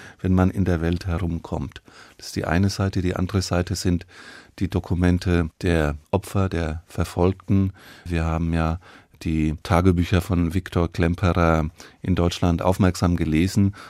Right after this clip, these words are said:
Auch Sie arbeiten sie in Ihr Werk ein. Das ist erschütternd, das zu lesen, auch in dem größeren politischen Zusammenhang. Was auch erschütternd ist und worauf Sie hinweisen, ist die mangelnde Solidarität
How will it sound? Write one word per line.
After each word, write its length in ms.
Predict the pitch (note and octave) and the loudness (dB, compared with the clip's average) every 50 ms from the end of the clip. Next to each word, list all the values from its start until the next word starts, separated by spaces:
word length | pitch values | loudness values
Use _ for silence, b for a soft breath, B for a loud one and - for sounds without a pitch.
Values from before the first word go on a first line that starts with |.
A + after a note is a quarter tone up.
| B B | B B
Auch 160 | - - E2+ | -2 -2 -2
Sie 420 | - - - G2+ G2 G2+ G#2 G#2 G#2+ G#2 - | -2 -4 -2 0 0 2 2 2 2 0 -2
arbeiten 500 | - E2+ F2 F#2 F#2+ F#2+ F#2+ F#2 F#2 F#2 | 0 2 2 2 4 2 2 2 2 0
sie 240 | F2+ - - F#2+ F#2 | -2 -2 -2 -2 -2
in 220 | F2+ - G#2 G2 | 0 0 -2 -2
Ihr 260 | - - G2 F2+ D#2+ D#2+ | 0 0 0 0 2 2
Werk 380 | E2 D#2 D2+ D#2 - - - - - | 0 0 0 -2 -4 -10 -16 -8 -4
ein. 420 | E2 D#2 D#2+ E2+ F#2 F#2+ G2+ G#2 G2+ B B B B B | 0 0 2 2 2 2 0 0 -2 B B B B B
Das 160 | - F#2 - | -8 -6 -6
ist 120 | G#2+ F#2+ - | -6 -8 -6
erschütternd, 640 | - G2+ F2+ - - B2+ A#2+ - A2+ F#2 F2 E2 D#2 | -4 -4 -4 0 0 -2 2 4 4 4 4 2 0
das 320 | E2 D#2+ D#2+ - - - - | -2 -4 -4 -8 -12 -14 -14
zu 160 | - - F#2+ | -2 0 0
lesen, 420 | E2+ F2 E2+ F2 G#2 G#2+ C3 G#2+ | 2 4 4 4 4 4 4 2
auch 220 | G2 F2 F#2 F#2+ - | 4 4 2 4 4
in 100 | G2 F#2 | 2 4
dem 140 | F#2 F2+ F2+ | 4 2 0
größeren 480 | - - G2 G2 - F#2+ F#2+ F2+ F2 | 0 0 0 0 2 0 0 0 0
politischen 580 | - - E2+ E2+ F#2 - - G#2 G2 G#2+ G2 F2+ | -2 -4 -4 -4 -4 -4 -4 -6 -4 -4 -6 -4
Zusammenhang. 640 | - G#2 F#2 - F2+ E2+ F2+ F#2 F2+ F#2+ G#2+ A#2 A#2 B B B B B B B B B B B B B B B B B B _ | -4 -6 -4 -4 -4 -2 -2 -2 -2 -2 -2 -2 -4 B B B B B B B B B B B B B B B B B B _
Was 320 | - - F2 - - - | -4 -4 -4 -4 -4 -6
auch 220 | - B2+ D3+ - - | -2 -2 -2 -2 0
erschütternd 640 | - A2+ G#2 - - F#2+ - - F2+ E2 D#2+ D#2 | -2 -2 -2 -2 -2 -4 -2 -2 -2 -4 -4 -4
ist 260 | - E2 D#2 - - - | -6 -6 -8 -8 -10 -6
und 400 | F2+ F2 E2+ E2+ E2 - - G2 | -4 -4 -4 -4 -6 -6 -6 -4
worauf 240 | F2+ F2+ F2 E2+ | -2 -2 -2 -4
Sie 260 | - - - F2+ D#2+ D#2+ | -4 -4 -2 -2 -2 0
hinweisen, 680 | D#2+ F#2+ A2+ B2 A#2+ G2+ E2+ D#2+ E2 F#2 - G#2+ G2+ | 0 2 2 4 4 4 2 2 0 0 0 -2 -2
ist 260 | - A2 G#2+ - - B B B B B B B B | 0 -2 -4 -4 -4 B B B B B B B B
die 140 | - G2+ G2 | 0 2 4
mangelnde 720 | F#2 F2+ F2 F2+ G2 B2 D3 C#3+ C3+ C3 B2+ B2 A#2+ A2+ - - _ | 4 4 4 4 4 4 4 4 4 4 4 2 2 0 -4 -8 _
Solidarität 1000 | - - G#2+ F#2+ F#2 F#2+ F2+ F#2 F2+ F#2 F2+ F2 - - A#2+ C3+ A2+ - - - | -6 -2 0 0 2 2 2 0 0 0 0 -4 -2 -4 -2 -2 -2 -4 -8 -16